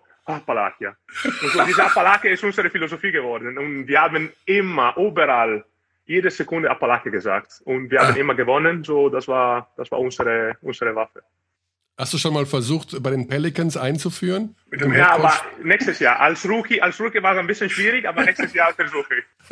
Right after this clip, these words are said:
Speaker 2: <laughs> Ja, wunderbar. Die Planung ist, äh, denke ich mal, alles auf Eis gelegt ja jetzt momentan. Einfach zu Hause bleiben und gucken, was passiert. Rechnest du damit, dass die Saison noch zu Ende gespielt wird? Was sagt dir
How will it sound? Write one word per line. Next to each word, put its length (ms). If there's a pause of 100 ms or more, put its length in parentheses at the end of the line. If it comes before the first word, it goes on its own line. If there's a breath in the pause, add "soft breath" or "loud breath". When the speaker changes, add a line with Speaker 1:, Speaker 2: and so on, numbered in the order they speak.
Speaker 2:
<laughs> 680 (800 loud breath)
Ja, 240
wunderbar. 500 (300 loud breath)
Die 80
Planung 480
ist, 340
äh, 380
denke 220
ich 100
mal, 160
alles 220
auf 100
Eis 300
gelegt 320
ja 60
jetzt 220
momentan. 520
Einfach 340
zu 180
Hause 280
bleiben 320
und 120
gucken, 300
was 180
passiert. 600
Rechnest 500
du 160
damit, 420
dass 200
die 120
Saison 460
noch 140
zu 160
Ende 240
gespielt 480
wird? 180
Was 180
sagt 280
dir 260